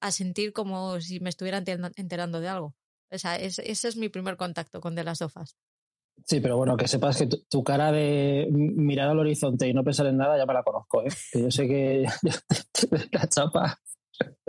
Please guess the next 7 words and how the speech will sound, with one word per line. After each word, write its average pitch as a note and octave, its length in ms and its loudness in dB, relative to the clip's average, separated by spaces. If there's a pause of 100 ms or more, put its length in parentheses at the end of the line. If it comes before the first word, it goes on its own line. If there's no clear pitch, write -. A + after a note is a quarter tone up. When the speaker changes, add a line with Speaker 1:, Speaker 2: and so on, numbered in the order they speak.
(1300)
Speaker 2:
Tú - 80 0
aguantas D3+ 460 4
ahí D#3 120 4
estoicamente D3+ 760 4
tus C#3+ 160 4
diez C#3+ 120 4
minutos D#3+ 720 2